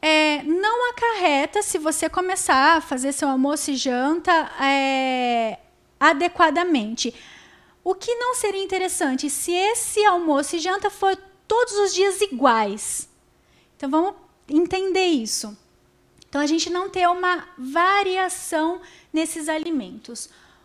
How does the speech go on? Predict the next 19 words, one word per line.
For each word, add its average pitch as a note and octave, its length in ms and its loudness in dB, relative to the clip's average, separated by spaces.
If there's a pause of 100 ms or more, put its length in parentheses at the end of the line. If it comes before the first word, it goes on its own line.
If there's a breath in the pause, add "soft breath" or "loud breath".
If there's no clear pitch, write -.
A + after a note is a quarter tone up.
(140 soft breath)
Os B4+ 160 2 (100)
alimentos, C#4+ 680 -2
eles C#4 160 -4
são D#4 220 -2
coloridos, D4 1000 -4
né? A#3+ 260 -6
São C4+ 200 -6
bonitos, C4 1300 -2
né? B3 300 -2
O C4 40 -6
que - 180 -8
é C#4 40 0
alimento C#4 540 -2
de B3 120 -8
verdade. A#3 640 -4 (320 loud breath)
Então, G#4 260 -2
assim, C#4+ 420 0 (360 loud breath)
é, C#4 460 0
cada G4+ 580 2